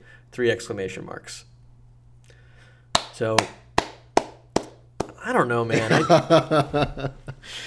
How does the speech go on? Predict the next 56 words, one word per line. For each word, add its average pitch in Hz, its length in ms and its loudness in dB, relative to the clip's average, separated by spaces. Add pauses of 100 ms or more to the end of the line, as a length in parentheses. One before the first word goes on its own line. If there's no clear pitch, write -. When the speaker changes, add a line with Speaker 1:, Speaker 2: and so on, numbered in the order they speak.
(220)
Speaker 1:
I 208 80 8
Speaker 2:
Yeah, 214 80 12
I - 20 10
Speaker 1:
find 202 140 10
Speaker 2:
don't 135 80 8
Speaker 1:
it - 40 4
hard 151 220 6
Speaker 2:
know. 151 140 4
Speaker 1:
to, - 80 -12
Speaker 2:
I 120 40 -4
don't 110 100 -6
know. 104 120 -6
Speaker 1:
hard 156 220 8
to 131 60 2
believe 123 440 2
he 123 140 -2
was 113 180 0
somehow 117 320 2 (160)
duped 123 480 0
<laughs> - 300 -2
by - 580 2
Speaker 2:
Yeah. 101 100 0
Speaker 1:
all 143 160 4
of 139 120 2
this. 127 240 -4
Speaker 2:
No, 123 160 6
I 113 40 4
mean, 131 100 2
this 165 120 -2
is 214 120 -4
part 180 180 2
of 127 40 0
the - 60 -2
plan, 226 380 -2
dude. 208 280 2 (140)
This, 220 200 4
he's 269 160 2
the 339 60 2
next 226 280 -2
level 196 220 0
marketer, 196 520 -2
man. 127 340 -6 (520)
He 349 60 -2
knows 170 180 0
what 135 80 -4
he's 101 100 -8
doing. 170 160 0
Speaker 1:
This, 196 160 0 (400)
this 180 160 4
is 220 100 -4
true. 110 360 2
This - 120 -2
might 156 80 6
be 139 60 0
the 123 60 0
case. 123 180 -2